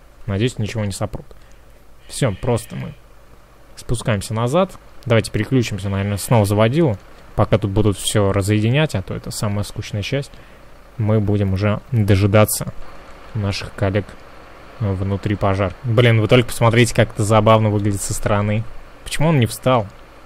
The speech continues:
Это очень странно. Заставили все-таки меня опять закрывать ворота. Но я не могу прицелиться. Причем я сейчас даже не могу почему-то переключиться на вид от первого лица.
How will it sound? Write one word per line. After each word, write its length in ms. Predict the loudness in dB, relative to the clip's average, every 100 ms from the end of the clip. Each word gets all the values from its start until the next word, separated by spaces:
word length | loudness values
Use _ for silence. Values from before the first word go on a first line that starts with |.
| -20 -20 -20 -20 -20 -20 -16 -6
Это 320 | -4 -2 -2
очень 220 | -4 -6
странно. 380 | -8 -6 -6 -8 -14 -12 -2
Заставили 600 | 4 6 8 8 8 8
все-таки 380 | 4 0 0 0
меня 220 | 2 2
опять 280 | 4 4 4
закрывать 640 | 2 0 4 4 4 0 -4 -4 -4
ворота. 600 | 0 2 4 4 2 -2 -4 -10 -10 -14 -8
Но 100 | -2
я 80 | 0
не 80 | 4
могу 220 | 4 4
прицелиться. 560 | 6 4 6 4 4 2
Причем 300 | 0 4 6
я 120 | 4
сейчас 380 | 2 2 2 6
даже 240 | 4 4
не 80 | 2
могу 260 | 2 2 -2
почему-то 420 | -2 -6 -4 -4
переключиться 560 | -6 -6 -6 -6 -4
на 120 | -2 -2
вид 180 | -2
от 80 | -4
первого 300 | -2 -2 -2
лица. 400 | -2 -4 -4 -4